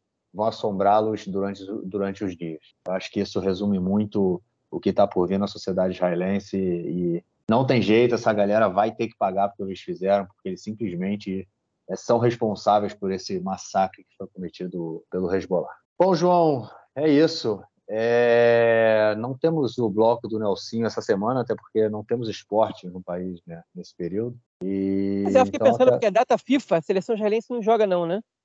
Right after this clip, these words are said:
Speaker 2: Suspenderam a
Speaker 1: Eu acho
Speaker 2: partida?
Speaker 1: que não vai jogar não, eu acho que suspenderam, é. Acho que não vai, não vai ter não.
Speaker 2: É.
Speaker 1: É isso. Bom,
Speaker 2: É, olha
Speaker 1: é
Speaker 2: só, Marquinhos, eu queria, eu queria aproveitar esse espaço aqui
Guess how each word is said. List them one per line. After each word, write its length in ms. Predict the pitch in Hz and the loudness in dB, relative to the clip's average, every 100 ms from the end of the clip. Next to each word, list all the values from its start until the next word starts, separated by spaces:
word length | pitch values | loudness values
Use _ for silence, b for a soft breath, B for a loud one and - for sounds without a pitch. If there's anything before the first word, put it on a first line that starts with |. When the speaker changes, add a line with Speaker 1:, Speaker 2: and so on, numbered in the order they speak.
| _ | _
Speaker 2:
Suspenderam 400 | - - 165 196 | -12 -4 2 4
a 20 | 190 | 6
Speaker 1:
Eu 60 | |
acho 60 | 120 | 6
Speaker 2:
partida? 180 | 123 254 | 4 2
Speaker 1:
que 80 | |
não 80 | 127 | 0
vai 160 | 120 123 | 2 2
jogar 240 | 123 120 | 2 2
não, 220 | 123 110 110 | 0 -2 -2
eu 80 | |
acho 200 | 107 110 | -2 -4
que 140 | - 120 | -6 -8
suspenderam, 880 | - 123 - 131 101 95 95 98 95 | -8 -8 -2 0 2 0 0 -4 -8
é. 140 | 90 | -6
Acho 400 | 92 90 _ - | -4 -6 _ -16
que 60 | - | -10
não 100 | 104 | 0
vai, 240 | 101 107 | 2 2
não 200 | 98 101 | 2 0
vai 120 | 101 101 | 0 0
ter 120 | 110 | 0
não. 240 | 90 85 _ _ 156 | -4 -8 _ _ -10
Speaker 2:
É. 160 | 151 170 _ _ - | -8 -10 _ _ -2
Speaker 1:
É 60 | 185 | -2
isso. 460 | 90 - - - _ - | -2 -8 -10 -14 _ 0
Bom, 140 | 165 202 | 4 6
Speaker 2:
É, 220 | 202 196 | 6 4
olha 140 | 254 | 4
Speaker 1:
é 100 | 269 | 2
Speaker 2:
só, 80 | 233 | 2
Marquinhos, 260 | 214 233 220 | 0 -2 -2
eu 80 | 220 | -2
queria, 240 | 247 - | -2 -4
eu 80 | - | 0
queria 160 | 254 | 2
aproveitar 360 | 269 277 226 208 | 2 2 2 2
esse 140 | 220 | 0
espaço 380 | 175 - 170 165 | -2 0 0 0
aqui 280 | 151 220 175 | -4 -2 -2